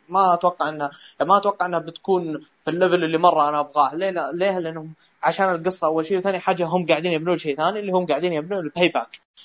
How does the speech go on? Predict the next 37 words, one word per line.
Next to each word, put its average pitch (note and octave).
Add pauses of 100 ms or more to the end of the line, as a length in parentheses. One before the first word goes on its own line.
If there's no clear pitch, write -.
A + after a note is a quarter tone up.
(120)
إنهم E3
الحب F3+
يعدلون، D#3+
بيرجعون E3
يرجعون D#3+
في E3
القصة F#3
حقتهم. D3+ (480)
آه، C3
لكن F#3+
كمباراة F#3+ (100)
أنا F#3
معها F3
مية E3
في D#3+
المية، D#3
يعني، C3+
من D3+
بداية D#3+
المباراة، C#3 (340)
آه، C3+ (500)
شفنا D#3+
أشياء C#3+
حلوة، E3 (280)
آه، D3
خاصة F3
إنهم D3+
لعبوا D3
على C#3
قصة C#3
ريك E3+
فلير D3
وعلى C3
أكثر C#3
من C3+
قصة، D#3
يعني. D#3